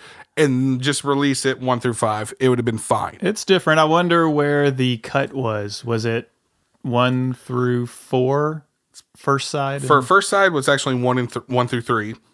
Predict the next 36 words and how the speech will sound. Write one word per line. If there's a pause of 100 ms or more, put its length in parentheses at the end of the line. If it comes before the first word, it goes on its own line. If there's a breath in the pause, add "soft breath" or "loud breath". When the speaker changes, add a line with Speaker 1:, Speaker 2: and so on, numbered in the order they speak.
(180)
Speaker 2:
Wow.
Speaker 1:
And
then
side,
Speaker 2:
Oh.
Speaker 1:
side
two
was
four
through
eight. (140)
Speaker 2:
Because
Foreplay
was
so
long.
Speaker 1:
Yeah,
it
was
so
Speaker 2:
Yeah.
Speaker 1:
long.
Speaker 2:
And
should
we
also
say
a,
a
missed
opportunity,
Foreplay, (120)
though
it's
spelled
different?